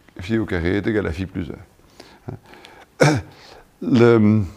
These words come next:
c'est connu depuis la nuit des temps. Et au plus on redécouvre des, des tablettes assyriennes, au plus on se rend compte que même les Assyriens connaissaient déjà ça.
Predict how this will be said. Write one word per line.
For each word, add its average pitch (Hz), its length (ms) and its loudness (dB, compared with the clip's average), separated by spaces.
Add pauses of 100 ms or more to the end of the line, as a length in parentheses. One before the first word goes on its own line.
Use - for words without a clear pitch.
(920)
c'est - 180 -6
connu 143 480 2 (360)
depuis 101 300 -6
la 95 140 -2
nuit 104 200 -2
des 104 140 0
temps. 71 260 -16 (440)
Et 107 80 0
au 123 120 -2
plus 131 420 -6
on 107 100 -8
redécouvre 107 720 -2
des, 95 180 -6
des 101 160 -6
tablettes 107 380 -4
assyriennes, 107 440 -6
au 110 40 -6
plus 95 140 -6
on 98 40 -6
se - 80 -18
rend 104 160 -4
compte 107 240 -6
que 98 100 -8
même 92 240 -2
les 95 120 -6
Assyriens 92 460 -4
connaissaient 95 360 -6
déjà 92 200 -8
ça. 92 160 -14